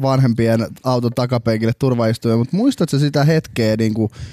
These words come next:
konkreettista hetkeä, kun sulla on syttynyt palo musiikin tekemiseen?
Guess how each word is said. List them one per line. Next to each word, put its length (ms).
konkreettista 600
hetkeä, 260
kun 80
sulla 200
on 60
syttynyt 560
palo 220
musiikin 480
tekemiseen? 560